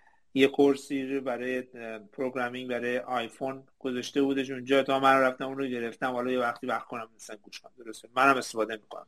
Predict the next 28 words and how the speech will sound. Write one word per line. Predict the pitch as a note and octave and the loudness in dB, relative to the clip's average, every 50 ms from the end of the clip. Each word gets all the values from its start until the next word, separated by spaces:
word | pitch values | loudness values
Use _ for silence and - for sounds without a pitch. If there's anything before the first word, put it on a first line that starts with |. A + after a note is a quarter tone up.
| _ B2 | _ -8
یا | A#2 G#2+ G#2+ G#2 | -8 -6 -6 -6
مثلاً، | G#2+ G#2 - - G#2 G#2 G#2 G2+ - - - - - - - - - - _ _ - | -10 -10 -6 -4 0 0 0 0 0 -6 -18 -18 -18 -18 -20 -20 -20 -20 _ _ 4
اه، | B2+ A#2+ A#2 A2 | 6 6 6 6
اون | A2 A2 - C#3 B2+ | 2 0 -2 -4 -4
کورس | - - C#3 B2+ B2 A#2 - C3+ | -2 2 4 4 4 4 2 -2
دیپ | B2+ B2+ - A#2+ A2 - A#2+ | -2 0 -4 -6 -6 -4 -4
لرنینگ | A#2 A#2 A#2 A2+ A#2+ B2+ B2 A#2+ B2+ A#2+ A2+ | -4 -4 -2 -4 -4 -4 0 2 2 2 2
مثلاً | A2+ G#2+ - - A#2 A2 A2 | 0 -4 -2 -4 -4 -2 -2
اندروینگ | A2 A2+ A2+ A2 A2 A2+ A#2+ A2 G#2+ A2 A2+ A2+ _ - - | -2 0 -2 -2 -2 -4 -4 -4 -4 -4 -6 -8 _ -8 -4
روی | A#2 A2+ A2 | -2 -2 -2
کورسرا، | A2 - A#2+ A2 G#2 - - A2 A2 G#2 | -2 0 -2 -2 -2 -2 -2 0 0 0
خب | - G#2+ | 0 -2
کورس | - - A#2 A2+ - - | -6 -4 -6 -6 -6 -8
خیلی | - - A2+ G#2 G#2 | -4 -2 -2 -2 -2
خوبی | - - A#2+ A2 - - | -2 -2 -2 -2 -2 -6
هستش. | - - - - - - - - - | -8 -8 -10 -12 -14 -12 -14 -12 -8
یا | A2+ A2 G#2 | -8 -6 -6
مثلاً، | G#2+ G#2 G2 - - G#2+ G#2+ G#2 G2+ G2+ _ - - - - - _ _ _ _ - | -6 -4 -6 -4 -4 -2 0 -2 -2 -4 _ -18 -20 -20 -20 -20 _ _ _ _ 0
اه، | B2+ A#2 A2+ | 2 2 2
کورس‌های | - - - E3+ F3 - C4 C4 | 4 8 10 10 10 10 8 8
خیلی | B3+ - A#3 G#3 E3+ | 8 8 6 4 4
خوبی | - - G#3+ G3+ E3+ | 0 -2 -2 -2 -2
روش | C3 B2 G2+ - - | -2 -4 -6 -10 -10
هستش. | G#2 F2+ - - - - - - - - _ _ _ _ _ _ _ - _ - - - - - _ _ _ - | -12 -12 -14 -16 -20 -20 -18 -20 -20 -20 _ _ _ _ _ _ _ -20 _ -20 -20 -20 -20 -20 _ _ _ -6
اه... | C#3 B2 B2 A#2+ A#2+ A#2+ A#2+ B2 - _ _ _ _ _ _ _ _ _ _ _ _ _ _ _ _ _ _ _ _ _ _ _ _ _ _ _ _ _ _ _ _ _ - F#3+ D#3 C#3+ C#3+ C#3 - _ _ _ _ _ _ _ _ _ _ _ _ _ _ _ _ _ _ _ _ _ - | -2 0 0 0 0 -2 -4 -8 -16 _ _ _ _ _ _ _ _ _ _ _ _ _ _ _ _ _ _ _ _ _ _ _ _ _ _ _ _ _ _ _ _ _ -20 -18 -18 -18 -20 -20 -20 _ _ _ _ _ _ _ _ _ _ _ _ _ _ _ _ _ _ _ _ _ -8
من | D#3+ E3+ F#3+ G#3 A#3 B3 B3+ A#3 | 0 6 6 6 6 6 2 2
یک | A#3+ B3+ B3+ B3+ | 4 4 4 2
کم | - - - B3 B3 A#3+ A#3+ A#3+ A3+ | -2 0 4 6 6 6 6 4 -2